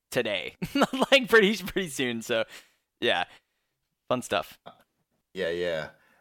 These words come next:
Speaker 2: Uh, so, one of the new games that I've been playing and, and I had a lot of fun with was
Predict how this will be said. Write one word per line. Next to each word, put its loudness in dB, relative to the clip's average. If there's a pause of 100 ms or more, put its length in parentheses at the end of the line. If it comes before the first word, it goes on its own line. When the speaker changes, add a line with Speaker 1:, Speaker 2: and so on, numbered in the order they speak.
(140)
Speaker 2:
Uh, 0
so, 4
one -4
of -2
the -6
new -4
games -4
that -4
I've 0
been -6
playing -8
and, -14
and -8
I -2
had -8
a -8
lot -8
of -12
fun -10
with -12
was -6